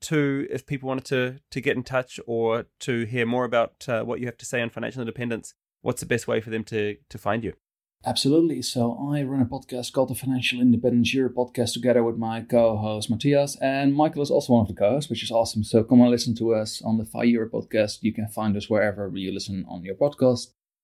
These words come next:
Speaker 2: And if you ever wanna reach out, you can send us an email to financial independence, uh, europe podcast at gmail dot com. Send an email over there and, and we'll happily answer and talk about whatever you wanna talk about.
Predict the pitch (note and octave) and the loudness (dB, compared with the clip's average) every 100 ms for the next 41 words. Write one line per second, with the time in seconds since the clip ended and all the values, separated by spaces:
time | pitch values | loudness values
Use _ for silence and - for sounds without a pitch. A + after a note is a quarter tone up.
0 | _ A#2+ A#2 B2+ B2 A#2 A#2 A2 G#2+ G#2 | _ 4 4 2 2 2 0 2 2 2
1 | - G2 G2+ G2+ G#2+ A2 G#2 - G#2+ G2 | -2 -4 -4 -2 -4 -4 -4 2 2 2
2 | G#2 G#2 G2+ G2 F#2+ G2+ G2 A2 G#2 - | -4 -4 -2 -4 -4 -4 -4 -2 -4 -6
3 | G2+ F#2+ - F#2+ G2+ G2+ G#2 G#2 G2 - | -6 -6 0 0 4 4 4 2 -4 0
4 | A2 G#2 G#2 G#2+ G#2 G2+ F#2 - G2+ - | 4 4 2 2 2 0 -4 -6 -8 -6
5 | G2+ G#2 G2+ G2+ - F3 E3+ E3 - _ | -2 2 2 0 0 4 4 2 -4 _
6 | - D#3 D3 C3 A#2 A2 G#2 G2+ G2+ G2+ | -2 4 8 10 10 8 4 2 0 0
7 | G2 G2 G2 G2+ F#2 G2 G#2+ - F#2+ G2+ | -4 -6 -4 -4 -4 -6 -8 -8 -6 -6
8 | - G2+ G2 G#2 G2 G2+ G2+ G#2 G2+ G2 | -2 -2 -2 -2 -4 -2 -2 0 0 -2
9 | F2+ F2 F2 - - - E2 F2 | -8 -10 -10 -14 -14 -10 -6 -6